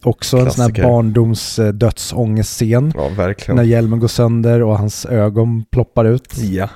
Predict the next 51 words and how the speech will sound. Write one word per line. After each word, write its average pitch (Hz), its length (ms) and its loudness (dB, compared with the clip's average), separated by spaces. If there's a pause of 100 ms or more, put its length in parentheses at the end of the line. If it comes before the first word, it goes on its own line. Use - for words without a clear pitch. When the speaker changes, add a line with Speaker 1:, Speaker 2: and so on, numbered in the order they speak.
(140)
Speaker 2:
i 101 80 -8
den 98 100 -4
där 101 80 0
visionen 107 500 -4
han 107 120 -4
får. 110 240 -6 (140)
I 120 80 -2
Speaker 1:
Mm. 117 120 0
Speaker 2:
drömmen 107 380 0
han 107 160 -6
får. 101 220 -14 (360)
Speaker 1:
Mm, 160 380 0
mycket 123 200 -6
Speaker 2:
Ja. 147 60 0
Speaker 1:
drömmar 156 320 0
här. 107 160 -4 (140)
Speaker 2:
Men 123 140 -2
du 127 60 2
har 131 80 4
aldrig 117 120 0
sett - 220 -4
The 104 100 0
Abyss, 104 560 -6
eller 98 140 -4
hur? 113 180 -4 (840)
Speaker 1:
Nej. 90 500 -6 (140)
Speaker 2:
Det 95 260 -10
ska - 120 -14
bli 71 120 -12
kul - 380 -10
att - 140 -16
se. 101 240 -8
Michael 110 380 -4
Biehn 104 340 -6
i 107 60 -8
sin 90 180 -12
bästa - 260 -14
roll. 117 240 -14 (680)
Vad 120 180 2
jag 107 160 0
tyckte 101 320 -4
när 101 80 -2
jag 95 100 -2
såg 98 220 -4
den 98 120 -4
då 104 200 -4
i - 40 -16
alla - 80 -14
fall. - 180 -14 (480)
Speaker 1:
Okej. 104 240 -2 (140)
Speaker 2:
Ja. 95 220 -6